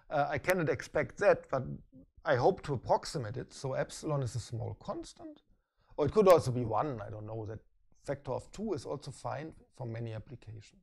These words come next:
right? So it's a positive constant, and we are also interested in small values for epsilon, right? We can achieve maximum load at most one plus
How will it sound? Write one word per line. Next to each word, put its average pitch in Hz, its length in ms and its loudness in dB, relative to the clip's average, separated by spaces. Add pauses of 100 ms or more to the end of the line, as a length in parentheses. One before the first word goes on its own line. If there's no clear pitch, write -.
(120)
right? - 180 -6 (760)
So - 120 -4
it's 123 140 -4
a 131 60 -8
positive - 520 -6
constant, 190 540 -4
and 131 120 -2
we 123 140 -2
are 123 240 2
also 160 300 0
interested 143 460 -8
in 107 60 -10
small 120 300 -4
values 117 380 -2 (100)
for - 160 -14 (640)
epsilon, - 300 -16 (640)
right? 269 240 -2 (300)
We 143 80 -2
can 190 220 -2
achieve 170 360 -4
maximum 147 480 -2
load 123 240 -2
at 127 100 -8
most 117 300 -8
one 123 180 -4
plus - 380 -10